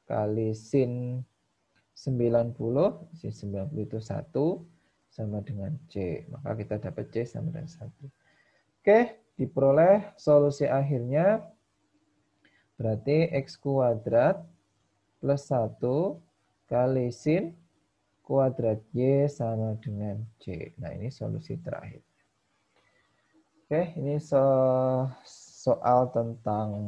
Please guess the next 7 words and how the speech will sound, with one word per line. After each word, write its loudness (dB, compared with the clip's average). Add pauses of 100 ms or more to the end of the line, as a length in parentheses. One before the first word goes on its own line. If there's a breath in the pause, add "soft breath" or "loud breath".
(1160 soft breath)
eh, -2
persamaan -2
diferensial -2
separabel. 0
Kita 0
lanjutkan -2
ke 4